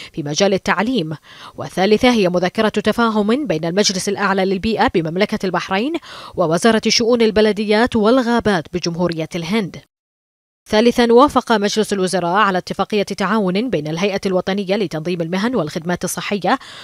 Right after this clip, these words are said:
والهيئة السعودية للتخصصات الصحية، وذلك للتعاون بين الطرفين في مجال تراخيص مزاولة المهن الصحية وإجراءاتها وامتحاناتها.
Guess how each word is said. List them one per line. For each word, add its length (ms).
والهيئة 480
السعودية 480
للتخصصات 680
الصحية، 600
وذلك 340
للتعاون 640
بين 200
الطرفين 600
في 140
مجال 360
تراخيص 480
مزاولة 640
المهن 360
الصحية 600
وإجراءاتها 880
وامتحاناتها. 1040